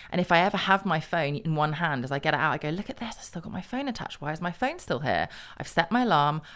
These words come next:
I don't need it in here." Like, I just do a little check-in and laugh at myself. And then I get my pen and paper out.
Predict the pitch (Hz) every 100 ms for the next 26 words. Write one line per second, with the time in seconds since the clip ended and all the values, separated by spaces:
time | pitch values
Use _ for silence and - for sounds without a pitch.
0 | - 143 143 175 233 - 165 165 147 147
1 | 147 - 170 165 - 175 156 - - 175
2 | - 143 135 156 160 160 - 143 - -
3 | - - - - 160 151 - - - 247
4 | 247 202 151 - 147 143 143